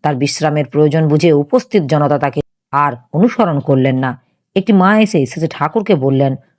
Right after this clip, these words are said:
"আমার একটু গোপন কথা আছে।" শেষে ঠাকুর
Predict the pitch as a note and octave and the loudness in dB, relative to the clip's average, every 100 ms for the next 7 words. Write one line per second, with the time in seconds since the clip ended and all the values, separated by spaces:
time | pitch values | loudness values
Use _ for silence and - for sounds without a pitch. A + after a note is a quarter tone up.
0 | - F3 G#3+ A3 - C#3+ B2 D3+ D3 B3 | -4 0 2 0 -2 -4 0 -2 0 0
1 | - C3 A#2 B2+ A#2+ C3 B2 _ _ _ | 0 -4 -4 -6 -4 -6 -8 _ _ _
2 | _ - D3+ D3 D3+ B2+ B2 | _ -2 0 0 -2 -4 -6